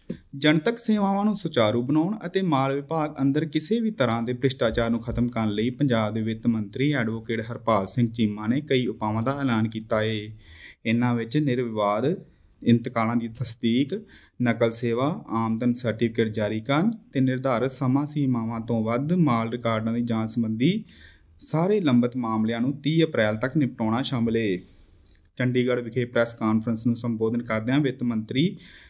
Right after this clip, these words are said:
ਚੀਮਾ, ਮਾਲ ਮੰਤਰੀ ਹਰਦੀਪ ਸਿੰਘ ਮੁੰਡੀਆਂ ਤੇ ਵਿੱਤ ਸਕੱਤਰ ਮਾਲ ਅਨੁਰਾਗ ਵਰਮਾ ਨੇ ਐਲਾਨ ਕੀਤਾ ਕਿ ਡਿਪਟੀ ਕਮਿਸ਼ਨਰ ਹੁਣ ਰੋਜ਼ਾਨਾ ਦੇ ਆਧਾਰ ਤੇ ਬਕਾਇਆ ਮਾਮਲਿਆਂ ਦੀ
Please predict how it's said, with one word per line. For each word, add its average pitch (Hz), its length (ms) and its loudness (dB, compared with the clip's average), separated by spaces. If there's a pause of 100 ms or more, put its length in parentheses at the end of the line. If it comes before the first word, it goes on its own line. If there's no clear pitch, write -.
(200)
ਚੀਮਾ, 123 420 2
ਮਾਲ 113 280 0
ਮੰਤਰੀ 117 520 -2
ਹਰਦੀਪ 120 560 0
ਸਿੰਘ 113 220 -2
ਮੁੰਡੀਆਂ 113 480 0
ਤੇ 139 180 2
ਵਿੱਤ 120 260 0
ਸਕੱਤਰ - 540 -2
ਮਾਲ 120 600 0
ਅਨੁਰਾਗ 117 320 0
ਵਰਮਾ 123 340 2
ਨੇ 160 140 2
ਐਲਾਨ 110 360 0
ਕੀਤਾ 123 420 0
ਕਿ 156 160 -2
ਡਿਪਟੀ 127 320 0
ਕਮਿਸ਼ਨਰ 131 380 0
ਹੁਣ 123 280 -2
ਰੋਜ਼ਾਨਾ 120 460 0
ਦੇ 147 160 2
ਆਧਾਰ 117 340 0
ਤੇ 123 200 2
ਬਕਾਇਆ 117 420 0
ਮਾਮਲਿਆਂ 120 380 0
ਦੀ 139 260 2